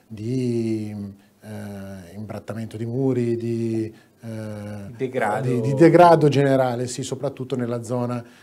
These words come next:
Speaker 1: diciamo, della cosiddetta movida. A me non piace tanto questo termine, però rende l'idea. Eh, questo, insomma, fa sì che si debbano prendere misure molto, molto urgenti e, e importanti.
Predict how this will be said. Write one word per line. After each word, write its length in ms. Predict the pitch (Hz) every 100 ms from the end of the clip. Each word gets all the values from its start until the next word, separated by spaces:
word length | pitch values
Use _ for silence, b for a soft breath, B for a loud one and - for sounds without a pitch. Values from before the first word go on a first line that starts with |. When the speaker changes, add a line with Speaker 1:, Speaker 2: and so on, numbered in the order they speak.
| _
Speaker 1:
diciamo, 200 | 123 123
della 140 | 120
cosiddetta 480 | 120 117 117 120 120
movida. 400 | 120 113 117 110
A 20 |
me 80 | 104
non 140 | 107
piace 240 | 101 104 107
tanto 220 | 104 101
questo 220 | 98 117
termine, 360 | - 101 101 95
però 240 | 101 107
rende 240 | 104 110 113
l'idea. 480 | 110 110 101 95 92 B B _
Eh, 500 | 104 101 101 98 104
questo, 460 | 123 117 139 131 117
insomma, 300 | 107 123 98
fa 120 | 120
sì 400 | - - 127 127
che 320 | - 127 120 B B
si 100 | -
debbano 260 | - 127 123
prendere 300 | 131 127 127
misure 340 | 127 117 143
molto, 1000 | 127 135 143 143 143 131 123 120 113 107 B B B -
molto 260 | 127 127
urgenti 1120 | 135 113 151 170 165 185 180 165 143 127 123
e, 720 | - 127 123 120 117 113 107 -
e 100 | 113
importanti. 840 | 110 - 107 - 92 85 87 90